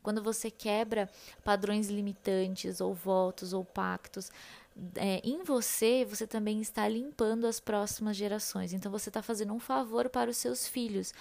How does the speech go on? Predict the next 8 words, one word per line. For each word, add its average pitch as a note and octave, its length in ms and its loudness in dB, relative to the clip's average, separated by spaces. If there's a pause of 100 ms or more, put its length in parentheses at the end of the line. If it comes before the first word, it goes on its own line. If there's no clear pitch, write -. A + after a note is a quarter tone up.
(220)
Quando C4+ 220 4
você C#4 220 -2
se B3 100 -2
liberta A3 420 0
de G#3+ 80 -8
uma G#3+ 140 0
crença G#3+ 380 2
limitante, G3 920 0